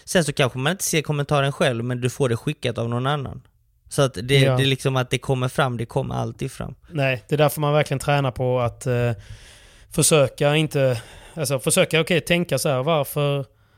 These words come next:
Speaker 2: varför har den här, och sen också tror jag så här, det kan vara väldigt smart också, nu har vi varit dåliga exempel på det, men
Speaker 1: Mm.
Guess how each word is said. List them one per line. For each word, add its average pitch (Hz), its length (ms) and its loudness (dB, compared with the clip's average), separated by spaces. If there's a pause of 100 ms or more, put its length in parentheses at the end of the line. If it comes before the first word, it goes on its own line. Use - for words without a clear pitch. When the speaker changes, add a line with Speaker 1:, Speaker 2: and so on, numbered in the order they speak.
(160)
Speaker 2:
varför 160 220 -4
har 156 120 2
den 156 120 0
här, 147 140 0
och 170 140 -2
sen 175 180 4
också 185 200 0
tror 180 180 2
jag 147 80 4
så 165 80 4
här, 143 100 4
det 131 60 0
kan 160 140 0
vara 165 80 0
väldigt 180 280 -2
smart 180 380 0
också, 143 180 -2
nu 147 220 0
har 151 160 2
vi 151 140 0
varit 135 140 -2
dåliga 143 240 2
exempel 123 360 -2
på - 80 -4
det, 139 140 2
men 135 180 0
Speaker 1:
Mm. 101 120 -10